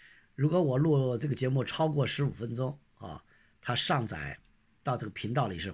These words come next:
非常的麻烦啊，我还得要上电脑啊，这那的，上电脑验证什么的，我，我不想啊。我就是随心所欲的跟大家聊，想到什么聊什么，所以我的节目呢，大概都是控制在十分钟左右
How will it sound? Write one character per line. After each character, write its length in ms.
非 120
常 140
的 60
麻 220
烦 260
啊， 160
我 100
还 140
得 120
要 380
上 320
电 200
脑 120
啊， 180
这 200
那 220
的， 240
上 180
电 140
脑 120
验 240
证 200
什 80
么 80
的， 100
我， 300
我 100
不 120
想 260
啊。 160
我 120
就 100
是 200
随 200
心 140
所 200
欲 140
的 80
跟 140
大 120
家 140
聊， 340
想 260
到 100
什 140
么 180
聊 200
什 120
么， 140
所 160
以 40
我 100
的 80
节 180
目 160
呢， 120
大 400
概 200
都 160
是 120
控 220
制 120
在 160
十 200
分 160
钟 140
左 180
右 180